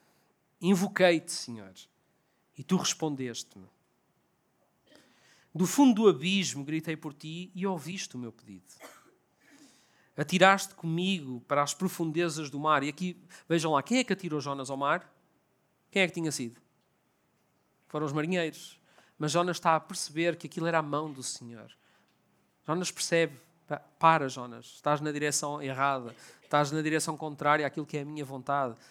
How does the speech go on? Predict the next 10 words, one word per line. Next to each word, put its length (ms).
Então 260
Jonas 540
diz, 240
"Isto 240
tudo 180
foste 420
tu, 200
Senhor." 420
Isto 140
é 240